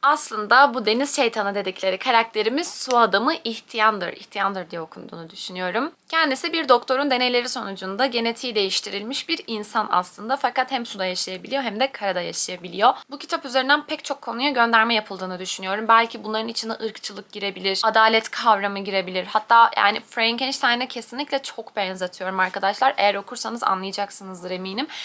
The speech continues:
Bu kitabı çok severek okudum. İnanılmaz da sürüklenerek okudum ve beş yıldız verdim. Verdiğim bütün beş yıldızlar arasında da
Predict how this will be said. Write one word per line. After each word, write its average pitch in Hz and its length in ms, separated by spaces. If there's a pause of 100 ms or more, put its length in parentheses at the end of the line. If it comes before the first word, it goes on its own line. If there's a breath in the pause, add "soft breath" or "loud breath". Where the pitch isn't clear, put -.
Bu 240 160
kitabı 302 400
çok 247 300
severek 196 500
okudum. 254 480
İnanılmaz 233 480
da 233 80
sürüklenerek 214 680
okudum 220 340
ve 254 140
beş 202 260
yıldız 175 300
verdim. 180 420 (360 loud breath)
Verdiğim 240 380
bütün 277 220
beş 240 280
yıldızlar 196 360
arasında 226 440
da 277 100